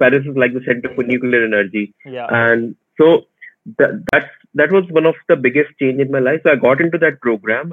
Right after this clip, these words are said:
Speaker 1: Uh, there were only twelve students from the entire country in that program.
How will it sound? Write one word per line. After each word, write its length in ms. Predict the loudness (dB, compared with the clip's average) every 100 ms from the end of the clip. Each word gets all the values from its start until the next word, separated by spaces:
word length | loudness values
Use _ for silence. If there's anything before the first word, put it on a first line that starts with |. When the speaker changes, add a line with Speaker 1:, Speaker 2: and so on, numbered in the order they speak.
| 0
Speaker 1:
Uh, 340 | 2 4 2 0
there 100 | 0
were 80 | 2
only 200 | 2 2
twelve 220 | 2 2 0
students 380 | -4 -4 -4 -8 _
from 140 | -4 0
the 80 | 2
entire 280 | 2 0
country 360 | 2 -2 0 0
in 100 | 2
that 200 | 0 0
program. 420 | -4 0 -2 -2